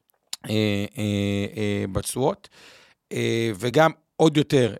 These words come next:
התכווצות, אה, אה, אה, של המכפילים,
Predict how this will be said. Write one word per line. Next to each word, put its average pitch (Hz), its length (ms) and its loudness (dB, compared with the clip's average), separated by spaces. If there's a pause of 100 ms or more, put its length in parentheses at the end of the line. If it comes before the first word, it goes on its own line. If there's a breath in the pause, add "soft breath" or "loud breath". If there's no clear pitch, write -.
(180)
התכווצות, - 840 -4
אה, 117 60 0 (480)
אה, 101 600 -2 (100)
אה, 107 220 -2
של 113 200 -4
המכפילים, 120 540 -2